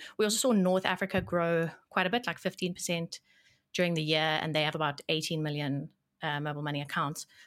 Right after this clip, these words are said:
but the other seven hundred sixty plus million are in sub-Saharan Africa. So it's really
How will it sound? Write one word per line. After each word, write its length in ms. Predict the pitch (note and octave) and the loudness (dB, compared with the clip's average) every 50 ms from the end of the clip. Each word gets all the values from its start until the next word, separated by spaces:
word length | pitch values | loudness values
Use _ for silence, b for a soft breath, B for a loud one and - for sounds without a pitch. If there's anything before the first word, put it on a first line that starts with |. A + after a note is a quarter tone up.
| B | B
but 100 | B E3 | B -2
the 140 | - - - | 0 0 0
other 160 | E3+ E3 E3 | 2 2 2
seven 300 | D#3 - - F3 E3 E3 | 0 0 0 0 0 0
hundred 260 | D#3+ D#3+ D#3 D#3 D3+ | -2 -2 -2 -2 -2
sixty 320 | - - D#3 - - - D3 | -2 -4 -4 -6 -6 -8 -10
plus 460 | C#3 - - E3 D3+ D3 - - - | -10 -6 -4 -2 -2 -2 -2 -4 -4
million 560 | D#3 D3 D3 C#3+ C#3+ C#3 C#3 C#3+ C#3 C#3+ D3 - _ _ - | -2 -2 0 0 0 0 0 0 -2 -2 -4 -8 _ _ -4
are 100 | D3+ C#3+ | -4 -2
in 60 | C#3+ | -2
sub-Saharan 540 | C#3 - C#3+ C#3+ - D#3 D#3 - - - - | -2 -2 -2 -4 -4 -6 -6 -6 -6 -4 -6
Africa. 320 | - - - - - - - | -6 -8 -10 -10 -10 -10 -8
So 140 | - - D3+ | -6 -6 -6
it's 140 | C#3+ - D3 | -6 -4 -4
really 380 | D3 C#3+ C#3 C3+ B2 D3 - | -4 -2 -2 -2 -4 -4 -8